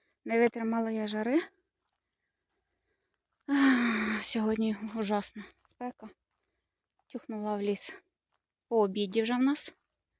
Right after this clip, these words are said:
Ай, а на годиннику шістнадцять двадцять, двадцять п'яте липня, ось бачите.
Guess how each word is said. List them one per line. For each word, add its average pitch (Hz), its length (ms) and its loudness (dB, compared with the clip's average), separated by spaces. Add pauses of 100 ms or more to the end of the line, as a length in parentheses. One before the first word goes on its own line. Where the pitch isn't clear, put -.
(1600)
Ай, 226 100 -8 (440)
а 233 40 -12
на 214 240 -4
годиннику 233 680 -2 (840)
шістнадцять - 500 -6
двадцять, 185 400 -6
двадцять 202 340 0
п'яте 190 300 -12
липня, 208 420 -8
ось 196 180 -18
бачите. - 320 -18